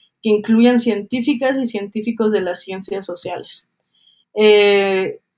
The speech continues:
nosotros muchas veces tenemos solamente el perfil de, de ingeniería, entonces hay muchas cosas que no tenemos en perspectiva.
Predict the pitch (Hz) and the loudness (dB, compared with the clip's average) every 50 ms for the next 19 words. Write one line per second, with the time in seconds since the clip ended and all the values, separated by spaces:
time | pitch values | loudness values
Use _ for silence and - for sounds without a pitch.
0 | _ _ _ _ - 233 240 226 233 - 240 240 262 262 262 247 254 233 233 233 | _ _ _ _ 0 2 2 2 2 0 -2 0 0 0 0 -2 -2 -2 0 2
1 | 233 240 240 - 262 247 226 233 226 240 233 - 208 208 208 214 208 220 208 202 | 2 2 2 0 -2 -2 -2 -2 -4 -4 -6 -6 -6 -6 -6 -6 -4 -4 -2 -2
2 | 202 208 202 196 208 208 202 208 208 - 185 180 - - 208 208 196 196 190 185 | -2 -4 -6 -8 -8 -8 -8 -8 -8 -10 -12 -12 -10 -8 -8 -6 -6 -6 -6 -4
3 | 180 180 180 180 175 - - - - 185 185 185 185 - 180 180 175 175 180 202 | -4 -4 -4 -4 -4 -6 -8 -8 -10 -12 -12 -12 -12 -12 -10 -8 -8 -8 -6 -4
4 | 226 269 320 359 _ _ - 214 214 214 220 214 208 226 214 214 - - _ _ | -4 -4 -4 -6 _ _ -10 -8 -6 -4 -4 -4 -2 -2 -4 -4 -6 -12 _ _
5 | _ _ - - 226 226 233 233 226 - 233 214 - 233 214 214 220 214 - - | _ _ -4 0 2 4 4 4 4 2 0 -2 -2 -2 -2 -2 -2 -4 -6 -8
6 | 196 196 190 190 - 185 190 190 185 180 185 - - 170 175 - 165 160 - - | -10 -10 -10 -10 -10 -10 -10 -10 -10 -10 -12 -12 -12 -12 -12 -12 -12 -12 -14 -14
7 | - - - 226 233 220 202 202 | -20 -10 -4 -2 0 0 0 -2